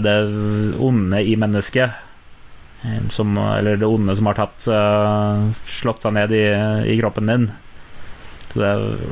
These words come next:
var ikke sånn der direkte, "Du er besatt av en demon", men, eh,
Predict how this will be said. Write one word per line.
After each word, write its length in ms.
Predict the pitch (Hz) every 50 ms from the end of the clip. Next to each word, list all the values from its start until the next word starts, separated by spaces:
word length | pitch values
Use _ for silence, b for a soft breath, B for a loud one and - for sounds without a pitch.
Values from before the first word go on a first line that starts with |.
| 82 95
var 180 | 110 110 123 131
ikke 240 | 127 - - 143 135
sånn 140 | 135 131 120
der 220 | 104 98 101 101
direkte, 600 | 98 101 107 110 104 - - - - 101 98 101 98
"Du 260 | 101 98 104 104 98
er 140 | 92 95 98
besatt 380 | 98 98 107 - 113 101 - 80
av 120 | 82 95
en 120 | 107 107 101
demon", 320 | 110 104 113 123 151 151 127 117
men, 240 | 117 113 107 107 110
eh, 320 | 107 107 107 107 104 104